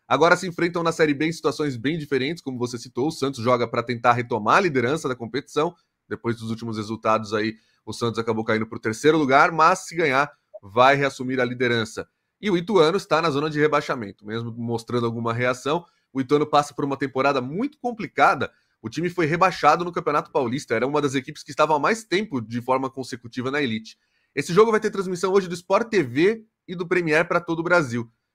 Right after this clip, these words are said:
Então, nessa segunda-feira, às oito da noite, você vai acompanhar Santos e Ituano no Sport T V e no Premier. Sport T V na T V por assinatura, dentro do Globoplay, mais canais ao vivo também. E o Premier, além de ser um canal pay-per-view que está nas principais operadoras de T V paga,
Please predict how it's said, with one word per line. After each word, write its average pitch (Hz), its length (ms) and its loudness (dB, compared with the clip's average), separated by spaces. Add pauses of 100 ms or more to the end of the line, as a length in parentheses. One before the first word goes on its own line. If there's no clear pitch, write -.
Então, 139 260 -2
nessa 151 200 -2
segunda-feira, 147 460 0
às 117 140 -2
oito 226 220 4
da 190 140 0
noite, 165 280 0
você 160 200 -8
vai 143 160 2
acompanhar 139 380 -4
Santos 143 280 -8
e 143 60 -6
Ituano 131 360 -4 (560)
no 147 160 2
Sport 156 360 0
T 139 120 0
V 131 380 -4
e 131 80 -8
no 123 80 -8
Premier. 117 320 -4
Sport - 260 -8
T 135 80 -4
V 127 120 0
na 120 80 -4
T 123 80 -8
V 117 100 -4
por 127 160 -4
assinatura, 180 460 -4
dentro 151 320 -4
do 123 80 -4
Globoplay, 120 420 -2
mais 120 200 -2
canais 117 300 0
ao 113 80 2
vivo 113 220 -8
também. 175 340 -2 (380)
E 233 60 -2
o - 60 -2
Premier, 190 520 2
além 127 300 0
de - 80 -12
ser 143 100 0
um 139 60 -4
canal 117 380 -2
pay-per-view 123 440 -2
que - 80 -14
está 147 220 4
nas 156 160 -2
principais 117 380 -2
operadoras 110 460 -4
de 107 40 -16
T 131 80 -2
V 147 80 -2
paga, 131 400 2